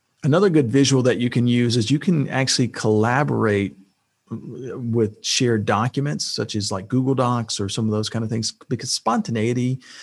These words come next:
it's a nice surprise on the <laughs> virtual meeting. So sometimes it's better to move away from the pre-created visual aids and, and use something more kind of instantaneous. You know, like, for instance,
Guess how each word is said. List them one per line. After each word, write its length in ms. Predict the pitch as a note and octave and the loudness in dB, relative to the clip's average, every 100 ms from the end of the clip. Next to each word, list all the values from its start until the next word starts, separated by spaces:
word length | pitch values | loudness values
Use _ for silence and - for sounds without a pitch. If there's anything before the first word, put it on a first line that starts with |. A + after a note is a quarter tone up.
| - - | -10 -4
it's 160 | D4+ | -2
a 60 | G#2+ | 0
nice 280 | G#2 A2 - | 2 0 0
surprise 500 | G#2 - G#2 G#2 A2 | -2 -2 -2 0 -2
on 80 | |
the 60 | G#2 | -2
<laughs> 120 | G2 | 0
virtual 260 | B2 - C#3 | -2 0 0
meeting. 400 | A2+ B2+ B2 A#2+ | 2 2 2 0
So 140 | - | -2
sometimes 460 | A2+ F3 F#3 D3 B2+ | 0 0 2 0 0
it's 100 | A2+ | -2
better 320 | C3+ A#2+ A#2+ | -2 0 0
to 400 | A2+ A2+ A2+ A2 G#2+ - - - - | -2 -2 0 -2 -6 -16 -20 -16 0
move 260 | C3+ D3+ | 2 4
away 360 | C#3 C3 B2+ C3 | 4 2 2 0
from 200 | B2 A#2+ | 0 0
the 100 | A#2 | 0
pre-created 880 | A2+ C3 A#2 - A2+ A#2 A#2+ A#2+ G#2+ - | -2 -4 -4 0 0 2 2 -2 -6 -8
visual 800 | A#2 A2+ B2+ A#2+ A#2 A#2+ A#2 A#2 | -6 0 0 0 0 0 2 0
aids 480 | A#2 A#2 A#2 A2 | 0 -2 -4 -4
and, 220 | G#2 G2+ G#2 | -2 -2 -4
and 340 | A2 A2 A2 | -2 -2 0
use 360 | A2 A2+ A2+ A2 | 0 0 -2 -2
something 580 | - A2 G#2+ G#2+ G#2+ G#2 | -2 -2 -2 -2 0 0
more 360 | G#2 G2+ G#2+ | -2 -2 -4
kind 200 | G#2+ G2 | -4 -6
of 80 | F#2+ | -6
instantaneous. 760 | G2 F#2+ F#2+ - F#2+ F#2+ F2+ - | -6 -6 -8 -8 -6 -6 -6 -4
You 60 | |
know, 140 | G#2+ G#2+ | -4 -2
like, 200 | B2 B2 | -4 -4
for 140 | B2 | -4
instance, 500 | B2+ B2+ A#2 G2 - | -2 -2 -2 -4 -6